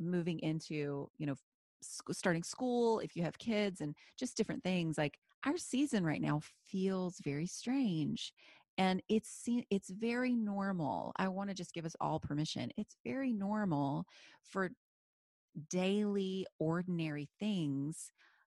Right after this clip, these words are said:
that feel like a chore, like making dinner, that they would feel that way, because our seasons are just really strange right now. And so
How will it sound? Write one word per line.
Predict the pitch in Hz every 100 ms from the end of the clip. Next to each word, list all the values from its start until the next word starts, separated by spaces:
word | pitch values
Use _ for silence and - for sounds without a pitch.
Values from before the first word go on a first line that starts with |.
| _ _
that | - - - -
feel | 208 208
like | 190
a | 185
chore, | - - 208 202 135 131 175 -
like | 175
making | - 160 160
dinner, | 196 196 -
that | 214
they | 214 226
would | 233
feel | - 220 262 277
that | 165 -
way, | 85 - - - - - -
because | - 269
our | 262
seasons | 247 - 202 233 349 330
are | 175
just | 190 -
really | 208 214
strange | - - 214 240 269 247
right | 156 135
now. | 131 127 117 117 -
And | 185
so | - 180